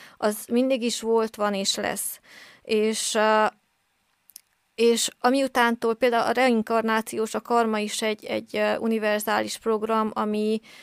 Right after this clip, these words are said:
által újra meg újra visszatér, ö, különböző te-, megtestesülésekben a lélek megtapasztalásokra,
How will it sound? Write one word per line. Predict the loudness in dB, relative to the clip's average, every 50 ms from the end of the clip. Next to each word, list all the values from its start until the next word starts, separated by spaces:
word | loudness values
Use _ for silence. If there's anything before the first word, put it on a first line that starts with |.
| -20 -20 -20 -20 _
által | _ 0 4 4 4 4 2 0 -2 _ -2 0 2 4 4 6 6 6 4 4 2 0 -2 _ _ _ _ _ _ _ _
újra | 0 2 4 4 4 4 4
meg | 4 2 2 2
újra | 2 4 4 6 6 6 6 4 6 4 4 2 -2 _ _ _ _ -8 -4
visszatér, | -4 -2 -2 -4 -4 -2 0 0 -2 -2 _ -4 -2 0 0 2 2 0 0 0 -4 -6 -2
ö, | 0 0 2 2 2 2 2 2 2 2 0 -2 -2 0
különböző | 2 2 2 2 0 -2 -2 0 -2 -2
te-, | -2 -2 -4 -4 -4
megtestesülésekben | -4 -6 -6 -6 -6 -8 -6 -6 -8 -8 -8 -8 -6 -6 -6 -6 -6 -8 -8 -8 -6 -6 -4 -2 -2
a | -2 -2
lélek | -2 -2 -2 -2 -2 -2 -4 -4
megtapasztalásokra, | -6 -8 -10 -8 -10 -10 -10 -8 -8 -8 -8 -6 -4 -2 -2 -2 -2 -2 -4 -8 -10 -8 -6 -4 -4 -4 -4